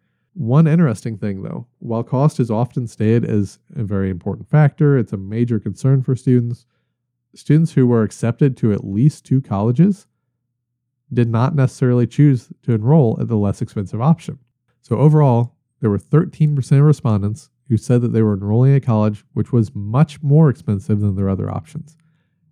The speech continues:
Eighteen percent said that they were enrolling at one that was more expensive,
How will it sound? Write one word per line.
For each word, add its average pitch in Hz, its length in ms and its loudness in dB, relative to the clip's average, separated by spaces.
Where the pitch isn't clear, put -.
Eighteen 147 380 2
percent 113 460 -2
said 107 200 -2
that 110 120 -4
they 104 100 0
were 107 120 2
enrolling 107 340 2
at - 80 -10
one 101 200 -4
that 101 100 -10
was - 160 -12
more 156 180 4
expensive, 107 540 -6